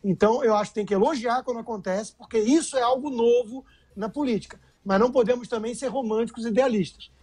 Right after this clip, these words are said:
Temos sempre que partir da premissa de que quem tá sentado lá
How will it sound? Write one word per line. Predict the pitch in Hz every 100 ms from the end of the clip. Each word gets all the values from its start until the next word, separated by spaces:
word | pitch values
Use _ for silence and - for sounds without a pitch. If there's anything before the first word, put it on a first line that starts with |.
| _
Temos | 190 202 190
sempre | - 302 339 339
que |
partir | - 226 226
da | 208
premissa | - 330 294 269 277 - 285 285 _ - _ _
de | 160
que | 220
quem | 214 240
tá | 240
sentado | - 226 196 214 208
lá | 190 208 240